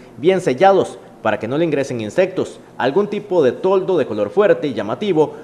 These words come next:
ropa adecuada por el tipo de clima. Si se da cuenta que está extraviado, no se mueva más del punto. Aproveche y haga un campamento seguro para que no pueda ser atacado por animales. Utilice un celular conservando batería y lleve una batería de repuesto en caso de necesitar llamar al sistema de emergencia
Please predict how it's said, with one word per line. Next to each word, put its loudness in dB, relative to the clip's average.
ropa 2
adecuada 2
por 0
el 0
tipo -4
de -2
clima. -2
Si -2
se -4
da 2
cuenta 0
que -8
está -2
extraviado, 2
no -2
se -2
mueva 0
más -4
del -4
punto. -2
Aproveche 0
y -2
haga 0
un -4
campamento -2
seguro 0
para 0
que -4
no -6
pueda 4
ser -2
atacado 0
por -2
animales. -2
Utilice -2
un -6
celular -2
conservando -2
batería -2
y -6
lleve 2
una 0
batería 2
de 6
repuesto 2
en -6
caso 2
de -2
necesitar -4
llamar 2
al 4
sistema 0
de 4
emergencia -2